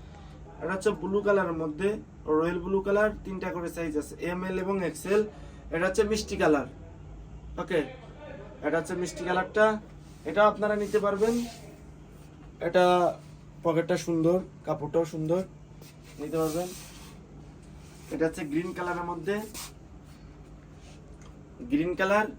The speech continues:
এগুলো সাইজ আছে তিনটা করে, এমএল এবং এক্সএল, ফোর পকেটের মধ্যে। এটা হচ্ছে কলিজা কালার, এটাও নিতে পারেন, এটাও সুন্দর।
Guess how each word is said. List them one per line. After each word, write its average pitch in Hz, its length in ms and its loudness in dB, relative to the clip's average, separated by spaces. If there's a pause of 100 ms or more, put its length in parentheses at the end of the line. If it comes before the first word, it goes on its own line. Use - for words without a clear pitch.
(720)
এগুলো 175 260 2
সাইজ 170 380 2
আছে 202 360 -2 (380)
তিনটা 185 280 0
করে, 196 340 0 (380)
এমএল 185 320 2 (100)
এবং 165 140 -2 (140)
এক্সএল, 135 360 -4 (1080)
ফোর 175 240 -2
পকেটের 160 400 0
মধ্যে। 165 260 -4 (720)
এটা 165 200 2
হচ্ছে 170 260 -4 (460)
কলিজা 165 380 0
কালার, 190 260 2 (760)
এটাও 180 260 -2
নিতে 202 200 -4
পারেন, 196 200 -4 (100)
এটাও 160 240 -2
সুন্দর। 139 280 -2